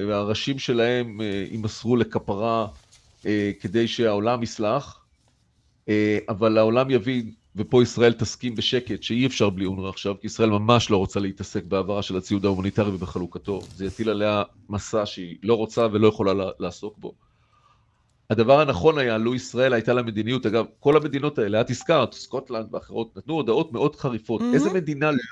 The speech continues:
Speaker 1: נתנה הודעה בנושא הזה?
Speaker 2: נו.
Speaker 1: ישראל.
Speaker 2: <laughs>
Speaker 1: לא היה כלום, לא, לא היה שום דבר. וזה שייך לאותו, אותה נקודה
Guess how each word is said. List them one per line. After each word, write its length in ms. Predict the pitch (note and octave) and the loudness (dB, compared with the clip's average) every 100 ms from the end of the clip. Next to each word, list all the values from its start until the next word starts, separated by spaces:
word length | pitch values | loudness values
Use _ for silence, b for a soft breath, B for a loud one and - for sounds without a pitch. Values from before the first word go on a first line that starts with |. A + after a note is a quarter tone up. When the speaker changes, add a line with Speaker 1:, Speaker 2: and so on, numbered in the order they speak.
| D3 D#3 | 2 2
Speaker 1:
נתנה 200 | - C#3 | 2 4
הודעה 320 | C3+ A#2+ A#2 | 6 6 6
בנושא 360 | A2+ G#2+ - A2 | 4 -2 -2 -4
הזה? 260 | G2 A#2 - - | -4 -8 -10 -4
Speaker 2:
נו. 200 | F3+ F3 | -2 -2
Speaker 1:
ישראל. 360 | F#3+ F#3+ G#3 A3 | 0 0 0 -4
Speaker 2:
<laughs> 100 | - | -8
Speaker 1:
לא 60 | E3 C3 - | -6 -6 -4
היה 80 | G#3+ | 0
כלום, 240 | G#3 A#3 F3+ - | 2 2 2 -2
לא, 120 | F#3 G3+ F3 | -2 -2 2
לא 200 | F#3+ A3+ | 2 4
היה 200 | G3+ G#3+ | 4 4
שום 200 | F#3+ A3+ | 2 2
דבר. 260 | A3 G#3+ F#3 B B B B - | 4 4 4 B B B B 2
וזה 300 | A#2 D3+ F#3+ | 6 8 8
שייך 480 | F#3+ D3+ D3 D3 | 6 2 0 -2
לאותו, 420 | B2 A2+ - D#3 D3 | -6 -6 0 2 2
אותה 300 | - A#2 C3+ | -2 -6 -4
נקודה 380 | C#3+ - A#2 A#2+ | -4 -10 -6 -6